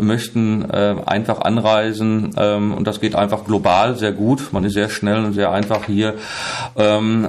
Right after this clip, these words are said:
dazu gibt es verschiedene Unternehmen, die im Kreis auch, ähm, Leistungselektronik anbieten, die man im selben Zuge mit besuchen könnte.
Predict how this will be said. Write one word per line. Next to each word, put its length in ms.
dazu 420
gibt 200
es 180
verschiedene 460
Unternehmen, 680
die 280
im 200
Kreis 600
auch, 400
ähm, 280
Leistungselektronik 920
anbieten, 680
die 120
man 240
im 160
selben 480
Zuge 240
mit 160
besuchen 420
könnte. 380